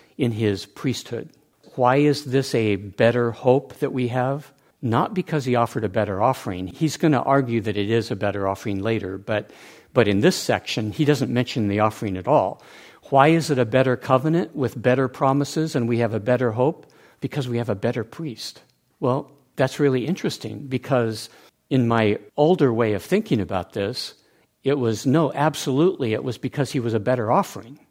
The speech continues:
He was doing exactly the same thing the animals were doing when they got offered, only better. But what's behind what Paul is saying is, why is this better? Because in Jesus,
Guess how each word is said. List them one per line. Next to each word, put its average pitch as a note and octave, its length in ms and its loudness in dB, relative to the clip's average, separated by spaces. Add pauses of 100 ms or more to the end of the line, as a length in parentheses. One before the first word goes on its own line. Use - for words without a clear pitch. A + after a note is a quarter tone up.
He C3+ 160 -2
was G#2+ 180 -2
doing C3+ 280 4
exactly B2+ 560 2
the C#3+ 140 -2
same C3 280 2
thing C3 260 0
the A2+ 160 2
animals C3 500 2
were G#2+ 140 -2
doing G2 540 -2
when A#2 140 0
they C#3 160 2
got A2 200 2
offered, A2+ 440 -2 (400)
only D3 320 6
better. A2 440 0 (520)
But C#3 400 0
what's D#3 220 0
behind D#3+ 480 2
what C3 200 -2
Paul G#3 300 2
is G2 120 0
saying G2+ 580 -6
is, A#2 460 0 (400)
why D3+ 220 2
is F#3 260 2
this C#3 220 -2
better? D3 440 0 (440)
Because C#3+ 360 -2
in A#2 160 2
Jesus, C#3+ 800 -4